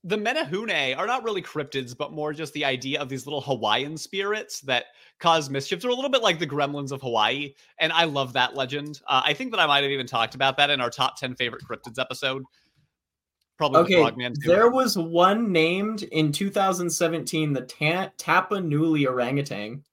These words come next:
Speaker 1: So I'm
Speaker 2: Um,
Speaker 1: guessing it was new because they thought it was a regular orangutan, and it turned out that it had, uh,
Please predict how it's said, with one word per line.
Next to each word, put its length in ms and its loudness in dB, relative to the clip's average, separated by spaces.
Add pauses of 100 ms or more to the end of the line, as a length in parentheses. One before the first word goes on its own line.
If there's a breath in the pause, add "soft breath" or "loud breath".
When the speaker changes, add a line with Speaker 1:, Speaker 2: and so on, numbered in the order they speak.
(1600 soft breath)
Speaker 1:
So 200 6
I'm 100 4
Speaker 2:
Um, 40 -4
Speaker 1:
guessing 400 2
it 120 -2
was 180 -2
new 240 0
because 280 -2
they 120 0
thought 260 6
it 60 -2
was 160 -4
a 400 0
regular 400 -2
orangutan, 560 0
and 80 -8
it 80 -16
turned 260 -4
out 220 2
that 100 -6
it 60 -12
had, 480 2
uh, 320 0